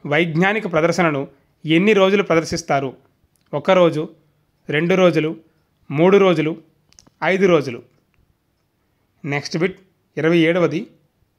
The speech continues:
జీవశాస్త్ర బోధనలో అతి ముఖ్యమైనది హెర్బేరియం, వైవేరియం, టెర్రేరియం, అక్వేరియం. ఇరవై ఎనిమిదవది,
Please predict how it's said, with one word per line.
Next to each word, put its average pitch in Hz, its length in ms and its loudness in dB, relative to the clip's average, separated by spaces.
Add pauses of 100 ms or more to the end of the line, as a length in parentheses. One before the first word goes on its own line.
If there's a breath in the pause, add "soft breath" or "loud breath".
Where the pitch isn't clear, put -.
(1500)
జీవశాస్త్ర 196 720 -2
బోధనలో 170 480 0 (1040)
అతి 165 180 -2
ముఖ్యమైనది 180 640 -2 (600)
హెర్బేరియం, 180 600 -2 (720)
వైవేరియం, 185 600 0 (720)
టెర్రేరియం, 185 540 0 (840)
అక్వేరియం. 170 560 -2 (760)
ఇరవై 156 220 2
ఎనిమిదవది, 165 460 0